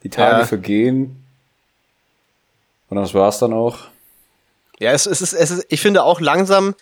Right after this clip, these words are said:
Speaker 1: ist
Speaker 2: langsam
Speaker 1: echt
Speaker 2: geht mir auch die
Speaker 1: scheiße.
Speaker 2: Pu-, langsam geht mir auch die Puste aus, muss ich sagen. Irgendwie.
Speaker 1: Ja.
Speaker 2: Man kann sich das, man kann, man kann vieles so lange Zeit irgendwie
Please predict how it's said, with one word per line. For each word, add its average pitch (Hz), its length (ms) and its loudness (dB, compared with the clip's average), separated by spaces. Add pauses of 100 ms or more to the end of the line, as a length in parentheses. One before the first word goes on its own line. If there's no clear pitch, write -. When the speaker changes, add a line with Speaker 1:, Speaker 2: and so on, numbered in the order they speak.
(320)
Speaker 1:
ist - 60 -20
Speaker 2:
langsam 160 300 2
Speaker 1:
echt 180 180 2
Speaker 2:
geht - 40 -4
mir 170 120 4
auch 104 120 4
die 196 100 2
Speaker 1:
scheiße. - 60 -4
Speaker 2:
Pu-, 196 220 -2 (120)
langsam 170 340 0
geht 180 140 0
mir 170 100 4
auch 165 80 2
die 180 100 -2
Puste 185 380 0
aus, 110 240 2
muss 120 140 -6
ich 117 80 -8
sagen. 113 360 2 (480)
Irgendwie. 123 440 0 (440)
Speaker 1:
Ja. 107 300 -4 (460)
Speaker 2:
Man 131 140 0
kann 165 180 0
sich 175 120 -6
das, 165 240 2 (260)
man 131 120 -2
kann, 165 180 0 (140)
man 151 140 0
kann 170 280 0
vieles 196 640 0
so 143 160 0
lange 147 300 2
Zeit 151 320 0
irgendwie 143 560 -2